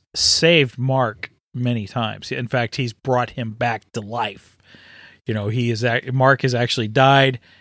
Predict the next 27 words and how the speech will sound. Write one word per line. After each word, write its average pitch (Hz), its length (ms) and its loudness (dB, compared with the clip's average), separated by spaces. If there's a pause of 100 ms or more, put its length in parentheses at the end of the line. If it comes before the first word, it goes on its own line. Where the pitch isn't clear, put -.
(160)
and 110 180 -4
Khonshu 120 560 0
has 107 120 0
brought 110 260 0
him 113 160 -2
back 104 240 -6
to 107 80 -8
life. 101 380 -8 (400)
So 123 140 0
I 113 100 2
think 165 240 0
we're 151 120 4
getting, 135 580 -2
we're 131 180 2
getting 135 300 2
that 113 180 -4
first 123 300 -2
moment. 120 400 -4
I, 131 200 -8
now 143 180 2
I 139 100 4
don't 208 280 4
know 180 120 4
how 185 200 0
that's 156 200 0
happening 139 460 2
because 131 360 -2